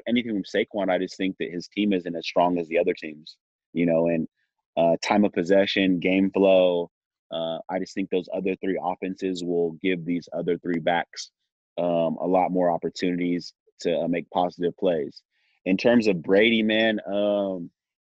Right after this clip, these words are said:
one thing ab-, I've, I've learned is, you know, I never count out Tom Brady, man. Uh, Tom Brady is one of those guys that, um, he's a football mind. He might as well be a second coach on the, on the field. Um,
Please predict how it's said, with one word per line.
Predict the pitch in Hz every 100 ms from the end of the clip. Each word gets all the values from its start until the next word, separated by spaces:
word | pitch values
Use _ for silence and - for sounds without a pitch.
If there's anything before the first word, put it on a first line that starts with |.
| _ _ _ -
one | 110 123
thing | 127 123
ab-, | 113 98
I've, | 104 104 90 -
I've | 92 95
learned | 110 110 110
is, | 101 95 - _ _ _
you | 95 98
know, | 95 92
I | 92
never | 107 104
count | 101 117 107
out | 104 95 -
Tom | 101 95 92
Brady, | 98 90 87
man. | 85 82 82 82 _ _ _
Uh, | 82 85 82 -
Tom | 104 104
Brady | 101 104 101
is | 92
one | 98 98
of |
those | 95 87
guys | 90 101 101 98 95 85
that, | 92 87 - _ _ _ _
um, | 78 85 85 82
he's | 98 95
a | 90
football | 113 110 101 92
mind. | 98 110 110 110 104
He | 101
might | 101 104
as | 92 98
well | 95 87
be | 95
a | 87
second | - 95 92 87
coach | 95 95 98
on | 87
the, | 85 _ _
on | 92 95
the | 90 101
field. | 101 104 101 - _ _ _ _ -
Um, | 87 87 85 82 -